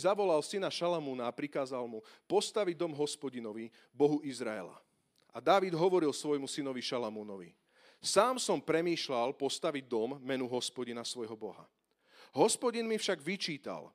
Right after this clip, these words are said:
"Prelial si veľa krvi a zviedol urputné boje. Nepostavíš dom môjmu menu, lebo si predo mnou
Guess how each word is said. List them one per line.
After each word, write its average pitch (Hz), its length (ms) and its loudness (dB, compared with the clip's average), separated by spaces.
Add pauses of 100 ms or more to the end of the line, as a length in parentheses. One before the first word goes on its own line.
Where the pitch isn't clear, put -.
"Prelial 180 480 4
si 131 160 -4
veľa 135 320 2
krvi 117 480 -8 (240)
a 113 80 -4
zviedol 147 560 4
urputné 170 560 -2
boje. 101 240 -2 (240)
Nepostavíš 160 720 -2
dom 131 180 0
môjmu 120 380 -4
menu, 104 400 -8 (260)
lebo 139 220 4
si 175 160 0
predo 208 320 2
mnou 175 180 0